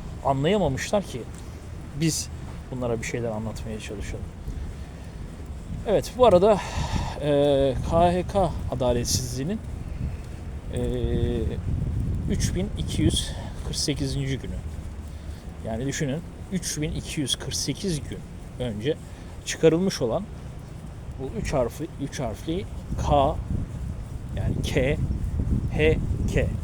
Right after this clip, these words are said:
K, H, K üçlemesiyle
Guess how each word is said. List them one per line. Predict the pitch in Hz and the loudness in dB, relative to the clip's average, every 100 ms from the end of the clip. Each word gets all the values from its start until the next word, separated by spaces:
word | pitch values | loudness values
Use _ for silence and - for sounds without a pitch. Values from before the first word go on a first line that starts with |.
| - - - | 0 2 2
K, | 143 117 110 - - - - - - - - - - - | 4 4 4 2 2 0 0 -2 -2 -4 -4 0 2 4
H, | 151 165 - - - - | 4 4 2 2 2 2
K | 117 - - 123 - - - - - - - - - - - - - - - - - - - - - - - - - - - - - - - - | 2 4 2 2 0 -4 -4 -2 -2 0 0 -2 -2 0 0 0 -2 -4 -4 0 2 2 0 0 0 0 0 -4 -8 -10 -10 -4 -4 -4 -6 0
üçlemesiyle | 208 - 175 143 135 143 131 226 | 2 4 4 4 2 2 4 4